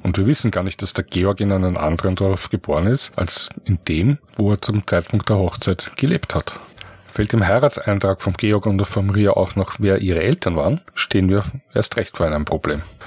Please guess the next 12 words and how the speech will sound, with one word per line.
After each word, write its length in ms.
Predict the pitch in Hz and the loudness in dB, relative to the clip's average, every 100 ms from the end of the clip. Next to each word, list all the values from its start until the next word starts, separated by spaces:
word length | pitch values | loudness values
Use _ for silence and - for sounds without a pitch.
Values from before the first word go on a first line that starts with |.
| - - | -20 -4
In 140 | 123 117 | 0 2
vielen 240 | 147 165 | 4 2
Fällen 380 | - 107 139 170 _ _ | 2 2 2 -2 _ _
bekommen 400 | 120 - 110 123 | -4 -2 0 4
wir 100 | 120 | 4
aber 160 | 107 | 4
Hinweise 640 | 101 107 117 104 104 135 143 - | 0 2 4 4 4 2 2 0
durch 180 | - - | -4 -4
Trauzeugen 600 | - 82 - 101 101 131 - - | 0 0 2 2 2 0 -4 -8
oder 340 | 95 90 80 - _ _ _ 98 | -4 0 -2 -4 _ _ _ -6
die 60 | |
Taufpaten 640 | - 78 - - 92 131 | -2 -2 0 -2 0 -4